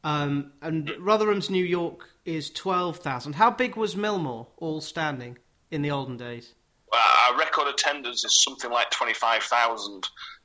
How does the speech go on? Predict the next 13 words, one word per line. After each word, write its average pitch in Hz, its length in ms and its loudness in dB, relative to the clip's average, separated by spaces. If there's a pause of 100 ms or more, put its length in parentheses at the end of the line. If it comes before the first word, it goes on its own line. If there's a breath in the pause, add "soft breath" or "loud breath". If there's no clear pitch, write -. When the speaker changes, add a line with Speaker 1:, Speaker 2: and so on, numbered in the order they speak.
(160)
Speaker 2:
Although, 113 560 2 (160)
how 139 320 4
they 127 120 2
ever 120 140 0
fit - 240 -2
that 107 140 4
into 120 180 -6
Millmoor, 107 540 -2
I 101 220 2
will 117 240 -8
never 117 240 0
know. 120 140 -2
<laughs> 123 760 0